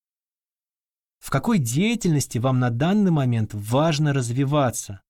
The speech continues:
Почему это важно для вас? Что ценного для других людей вы можете дать через вашу деятельность? Сорок девятое.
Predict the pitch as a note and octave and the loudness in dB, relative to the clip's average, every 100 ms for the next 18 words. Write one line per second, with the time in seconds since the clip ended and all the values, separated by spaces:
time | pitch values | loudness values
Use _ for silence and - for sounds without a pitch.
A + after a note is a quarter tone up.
0 | _ _ _ _ _ A2+ G#2+ A#2+ B2 C3 | _ _ _ _ _ -4 -2 0 2 0
1 | B2+ B2+ A2+ B2 B2+ B2+ G#2+ A2+ G#2 A2 | 0 -2 0 0 2 2 0 -2 0 -2
2 | G2 F#2+ - - _ _ _ _ - - | -2 -6 -14 -20 _ _ _ _ -10 -2
3 | D3+ D3 - - F3 G3 E3+ C3 A#2 A#2 | -2 -2 -6 0 2 2 2 2 0 0
4 | B2 B2+ B2+ C3 - A#2+ A2 A2 D#3+ G3+ | 0 0 2 0 0 0 0 2 2 0
5 | - - - B2 C3+ C#3 A#2+ - A#2 A2+ | -4 -16 -2 0 2 2 -2 -4 -4 -2
6 | A#2 D3 D#3+ - - B2 A#2 A2 G#2+ A#2+ | 0 2 0 -4 -4 -2 0 -2 0 -2
7 | - C3 A2+ A#2+ C3 C3+ A2+ - G2+ F#2 | 0 -4 -4 -2 0 2 -2 -4 -8 -8
8 | - _ _ _ _ _ _ _ _ _ | -12 _ _ _ _ _ _ _ _ _
9 | _ _ _ _ _ _ _ _ - - | _ _ _ _ _ _ _ _ -6 0
10 | G3 C3 A2+ A#2+ A#2 G2+ - G2 | 2 2 0 0 0 -2 -8 -16